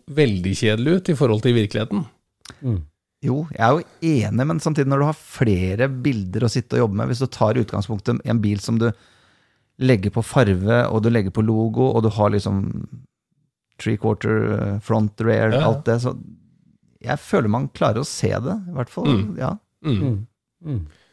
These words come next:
Speaker 1: Så den ble skapt i, i Photoshop og Illustrator først,
Speaker 3: Mhm.
Speaker 1: og så bygger du da en liten buss,
Speaker 3: Ja.
Speaker 1: selv om du har begynt på en stor.
Speaker 3: Ja.
Speaker 2: Mm.
Speaker 3: <laughs> Det var, <laughs> det s-, altså, greia er at det,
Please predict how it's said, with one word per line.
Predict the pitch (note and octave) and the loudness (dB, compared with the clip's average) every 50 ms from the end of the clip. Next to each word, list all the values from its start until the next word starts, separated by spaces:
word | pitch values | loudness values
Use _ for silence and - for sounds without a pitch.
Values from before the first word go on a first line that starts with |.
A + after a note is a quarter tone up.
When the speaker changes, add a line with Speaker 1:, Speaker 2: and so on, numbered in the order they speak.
| _ _ _ _ | _ _ _ _
Speaker 1:
Så | - D#3+ D#3 | -2 2 2
den | D#3+ | 4
ble | F3 E3+ | 4 2
skapt | - - - - B2 - - - - - | 2 0 -2 -4 -4 -4 -8 -10 -6 -4
i, | F3 F3 F3 F3 F3 E3+ | 0 2 2 4 4 4
i | E3+ E3 D#3+ D3+ D3+ C#3+ - D3+ D3+ D3 D3 D3 D3 C#3+ C#3 C3+ C3 | 4 4 4 2 0 -2 -4 -2 -2 0 0 2 2 2 2 2 0
Photoshop | B2 - - A#2+ - A#2 - B2 G#2+ A2 - | 0 -2 -4 -2 -2 0 0 0 0 2 2
og | A2+ A2 | 2 2
Illustrator | A2 A2 - - A2 G#2+ - A#2 | 2 0 0 0 0 0 0 0
først, | A2 D#3+ G3+ A3+ A3 - _ - | 2 2 2 2 0 -6 _ 0
Speaker 3:
Mhm. | C#3+ C#3 C3 A#2+ G#2+ G#2 A#2+ C3+ | 2 4 6 6 6 6 4 2
Speaker 1:
og | - | 0
så | - - D3 D3+ D#3+ E3 E3 D#3+ | 0 2 4 4 4 4 2 2
bygger | D3 C3 A#2+ A2+ A2 B2+ C3 | 0 -2 -2 0 0 2 2
du | D3+ | 4
da | D3 C#3+ C#3 C3+ C3+ C#3 | 4 4 4 4 4 2
en | C3 - C#3+ C#3+ C#3 C#3 C#3 C3+ - - - - | 0 -2 -2 -2 0 0 -2 -4 -6 -6 -4 -2
liten | C3+ C#3 C#3+ C#3+ C#3 B2 A2 G2+ - - - G#2+ A#2 | 0 0 0 0 0 -2 -4 -4 -6 -4 -2 2 2
buss, | E3 A3+ B3 - - - - - - | 2 2 2 0 -6 -10 -14 -12 -8
Speaker 3:
Ja. | - A#2+ A2 - - _ _ _ _ _ _ _ _ _ _ _ _ | -6 -4 -4 -4 -6 _ _ _ _ _ _ _ _ _ _ _ _
Speaker 1:
selv | - - - A2 A#2 C#3+ | -8 -4 -2 0 0 2
om | D3+ D#3+ | 2 4
du | E3+ D#3 | 4 4
har | D3 F3 F3+ | 6 4 4
begynt | E3+ - D3 C3 B2 B2 A#2+ - | 4 2 2 4 4 2 2 2
på | - F3 | 4 4
en | G3+ F#3+ | 4 4
stor. | - - D3+ C3 A2+ A2 G#2+ - - _ - | 2 4 4 6 6 6 4 2 -4 _ -8
Speaker 3:
Ja. | - - A#2+ B2+ | -4 0 2 2
Speaker 2:
Mm. | B2 A#2 G#2+ A#2+ A2+ - - - - | 4 4 2 2 0 -2 -6 -4 -2
Speaker 3:
<laughs> | A3+ - - _ - E3+ - _ _ _ _ _ _ _ - | -2 -2 -2 _ -12 -12 -12 _ _ _ _ _ _ _ 2
Det | A#2+ A#2+ C3 C3 | 4 4 6 6
var, | A2+ C#3+ | 6 4
<laughs> | A#2 - - - - - - - - - - - D3+ E3+ F#2+ - C3+ - - | 4 4 0 -4 -8 -10 -12 -14 -14 -14 -12 -8 -6 -4 -4 -4 -6 -4 0
det | - E3 | 2 2
s-, | - - - - - - - - - F3+ - | 2 0 -2 -16 -18 -18 -18 -14 -12 -2 2
altså, | - D3 B2+ D#3+ D3 - - - - - - - - | 4 4 4 4 2 0 -6 -18 -20 -20 -14 -6 0
greia | D3 D#3 D#3+ C#3+ C3 C3 C3+ C3+ | 4 6 8 8 8 8 6 4
er | C3+ | 4
at | A#2+ | 2
det, | - C#3 C#3+ | 2 0 -2